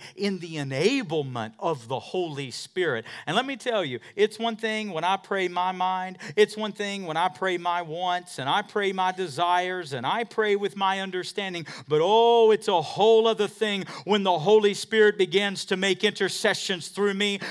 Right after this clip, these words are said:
It is a whole other thing when the Holy Spirit begins to make groanings through me. It is a whole other thing when I am so permeated by the Holy Spirit that he can pray the mind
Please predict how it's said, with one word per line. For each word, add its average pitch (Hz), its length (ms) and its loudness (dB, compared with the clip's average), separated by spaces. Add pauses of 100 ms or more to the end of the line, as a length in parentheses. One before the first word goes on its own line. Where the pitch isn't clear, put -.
(140)
It 233 120 8
is 214 160 6
a 190 100 2
whole 247 380 6
other 226 180 4
thing 226 340 0
when 214 120 -2
the 196 100 2
Holy 220 300 4
Spirit 220 400 2
begins 208 380 2
to 208 80 -2
make 208 200 2
groanings 208 560 0
through 214 220 0
me. 208 240 0 (240)
It 247 100 8
is 254 140 2
a 233 100 8
whole 294 400 6
other 285 180 4
thing 294 360 2 (180)
when 240 140 8
I 277 160 8
am 269 100 0
so 269 260 4
permeated 320 580 4 (640)
by 330 400 8
the 311 80 6
Holy 294 380 6
Spirit 294 440 6 (140)
that 247 140 8
he 311 160 6
can 269 200 2
pray 320 480 4 (180)
the 262 120 8
mind 311 560 4